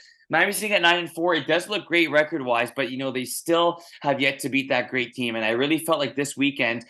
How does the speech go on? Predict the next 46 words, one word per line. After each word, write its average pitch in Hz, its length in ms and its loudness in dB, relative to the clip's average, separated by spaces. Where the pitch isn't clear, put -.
you 143 160 0
have 143 160 4
a 139 40 4
lot 147 200 6
of 165 140 -2
teams 175 380 -2
that, 147 220 6
I'm 139 60 0
not 165 180 -2
saying 175 100 -12
the 175 60 -6
Dolphins 156 320 2
are 143 60 -4
pretenders, 131 720 -6
but, 135 60 2
you 135 100 4
know, 139 120 6
if 135 120 2
you 147 60 2
wanna 165 140 2
look 165 160 2
at 165 100 0
the 139 80 0
glasses 131 420 4
half 131 200 0
empty, 139 460 -2
you 139 120 6
have 131 180 6
the 123 60 0
Dolphins 165 480 6
that 151 120 4
just 147 160 -4
lost 147 200 4
to 127 60 -10
Tennessee 131 640 -2
with 131 100 0
a 131 60 4
backup 127 400 2
quarterback. 123 480 2
Mind 120 220 -2
you, 127 80 -2
Will 123 140 0
Levis, 120 340 0
you 117 40 -4
know, 113 140 -2
is, 117 160 -4